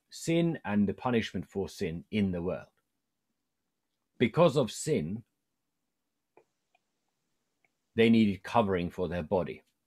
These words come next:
and Abel was a keeper of sheep. Because of sin, they needed to work the ground to keep themselves alive. <coughs> Cain was a worker of the ground. So their, their very lives and, and how they now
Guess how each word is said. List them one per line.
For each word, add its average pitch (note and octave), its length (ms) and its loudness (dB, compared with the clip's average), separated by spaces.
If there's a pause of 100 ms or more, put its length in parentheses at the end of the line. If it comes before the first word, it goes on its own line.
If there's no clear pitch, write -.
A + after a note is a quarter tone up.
(420)
and F2+ 140 -6
Abel G2 380 2
was E2+ 380 -4
a E2 80 -10
keeper D#2+ 400 -10
of D#2 100 -14
sheep. - 380 -16 (720)
Because C#3 360 4
of A#2+ 140 2
sin, A#2+ 540 -4 (760)
they A2 120 4
needed A#2+ 260 4
to G2+ 100 -2
work B2+ 360 6
the A2 80 -4
ground G2 340 2
to F2+ 60 -8
keep G#2 260 2
themselves F2 500 -4
alive. C#2+ 600 -8
<coughs> - 480 0
Cain G#2+ 240 0
was E2+ 180 -6
a E2 60 -8
worker D#2+ 320 -6
of D2 100 -8
the D#2 80 -14
ground. C2 300 -12 (1040)
So B2 140 -2
their, A#2+ 200 6
their A#2+ 200 6
very D3 320 6
lives A2+ 560 2
and, G#2+ 200 4
and G#2 140 -2
how D3 220 0
they B2+ 120 4
now A2+ 220 4